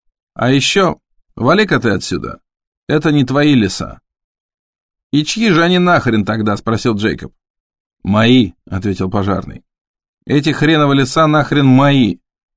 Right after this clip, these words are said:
И я тоже умею ругаться, парень. Я англичанин. Мы ругаемся без стеснения.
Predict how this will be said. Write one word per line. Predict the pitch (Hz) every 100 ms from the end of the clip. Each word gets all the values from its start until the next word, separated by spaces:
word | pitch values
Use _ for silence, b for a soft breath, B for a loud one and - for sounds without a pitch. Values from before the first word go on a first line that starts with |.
| _ _
И | -
я | 113 135
тоже | 165 147 143
умею | 139 127
ругаться, | 120 120 117 - 85
парень. | 104 92 - _ _ _ _
Я | 107 113 127
англичанин. | 120 127 127 143 104 80 - _ _ _ _ _ _
Мы | 107 143
ругаемся | 156 139 156 135 135
без | 117 131
стеснения. | - - 135 - 143 101 73